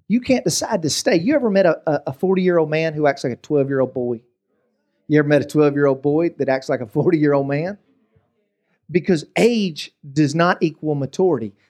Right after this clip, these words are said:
not in life and not in the church. Just 'cause you're old does not make you a saint in the church. It may just make you old. Maturity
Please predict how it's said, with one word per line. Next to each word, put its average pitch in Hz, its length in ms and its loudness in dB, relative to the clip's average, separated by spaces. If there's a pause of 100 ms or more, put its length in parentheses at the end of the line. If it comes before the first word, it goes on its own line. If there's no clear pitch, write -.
(120)
not 165 260 0
in 156 140 0
life 180 460 0
and 160 100 -2
not 160 160 -2
in 170 60 -4
the 147 60 -4
church. 156 240 -4
Just 240 140 0
'cause 202 160 -2
you're 214 140 0
old 196 180 2
does 147 120 -2
not 165 200 0
make 160 200 -2
you 156 80 0
a 135 40 0
saint 151 280 -2
in 151 60 -12
the 131 60 -4
church. - 520 -2 (260)
It 247 60 -4
may 277 100 2
just 285 160 -2
make 185 180 0
you 233 140 -2
old. 240 340 0 (1900)
Maturity 202 1040 0